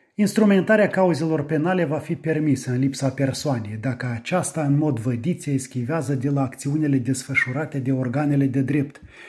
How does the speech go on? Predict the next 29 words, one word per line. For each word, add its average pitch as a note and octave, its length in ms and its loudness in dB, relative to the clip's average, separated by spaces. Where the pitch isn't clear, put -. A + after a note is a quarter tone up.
Ministerul D3 560 2
Justiției D#3+ 560 -2
va D#3+ 140 4
expedia C#3+ 600 0
guvernului E3 640 2
un G3+ 160 4
proiect F3+ 400 4
de D3+ 80 2
lege D3 320 2
în C#3 80 4
acest C#3 400 -2
sens, A2+ 320 -2
aflăm C#3 380 0
din C3 180 2
jurnal B2+ 400 0
punct C#3 340 -2
m C#3 180 0
d. A2 200 -6
Procurorii F3+ 520 6
anticorupție F#3+ 640 2
au F3+ 120 2
solicitat F3+ 640 0
mandat D3 400 0
de C3+ 80 4
arest D3+ 340 0
pentru D3 300 -2
treizeci B2 500 2
de B2+ 100 2
zile F3 360 2